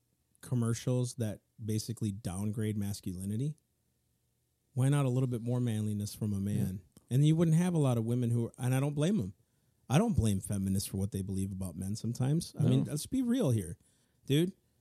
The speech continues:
Speaker 1: men have done a great job of, of leaving their families, of leaving their responsibilities. Now, not in every case. I know that there's times that they leave because they can't handle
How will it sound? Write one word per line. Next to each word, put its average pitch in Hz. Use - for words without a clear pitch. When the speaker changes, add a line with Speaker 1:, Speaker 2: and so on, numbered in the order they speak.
Speaker 1:
men 175
have 135
done 143
a 120
great 131
job 107
of, 110
of 107
leaving 117
their 165
families, 104
of 110
leaving 110
their 131
responsibilities. 120
Now, 123
not 151
in 220
every 196
case. -
I 120
know 165
that 143
there's 127
times 123
that 113
they 113
leave 117
because 113
they 110
can't 117
handle 120